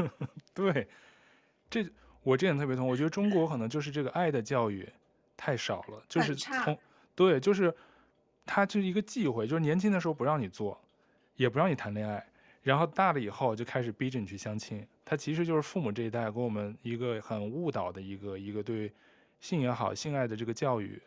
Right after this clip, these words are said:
Speaker 1: 都是不够的，而且是扭曲的。
Speaker 2: 对，我
Speaker 1: 其实就是像你说去魅化也好，或者是平常，平常，平常心去看它，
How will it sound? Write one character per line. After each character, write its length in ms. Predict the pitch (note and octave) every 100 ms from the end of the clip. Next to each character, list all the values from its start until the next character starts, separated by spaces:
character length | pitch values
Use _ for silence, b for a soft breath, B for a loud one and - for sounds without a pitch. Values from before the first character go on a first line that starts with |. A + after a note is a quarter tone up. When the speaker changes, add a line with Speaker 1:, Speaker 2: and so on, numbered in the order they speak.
| _ -
Speaker 1:
都 160 | C3
是 80 | B2+
不 140 | G2+
够 260 | G#2 A#2+ G#2
的， 100 | - _ _ _ _ _
而 120 | C#3+
且 140 | C3+ A2
是 380 | - B2+ A2 G#2
扭 280 | D4+ A3 G3+
曲 280 | - E3 D#3
的。 80 | A2
Speaker 2:
对， 60 |
我 80 | _ _ _ _ _ _ _ _ _ _ -
Speaker 1:
其 100 | D3
实 80 | D#3
就 160 | D#3+
是 200 | D3 C#3
像 180 | B2+ C#3
你 60 | A2+
说 160 | A#2+
去 180 | A#2 -
魅 160 | D3 C#3
化 180 | D3+ B2+
也 140 | A2+
好， 300 | G#2 G2 G2
或 160 | - A#2
者 120 | G#2
是 140 | A2+
平 240 | G#2+ A#2+ C3
常， 320 | B2+ A#2+ C#3 _
平 180 | - C3+
常， 260 | C3+ B2+ D3+ - _ -
平 180 | C#3
常 160 | C#3+ D3+
心 140 | D#3
去 80 | C3+
看 260 | - D#3+ A2+
它， 220 | G2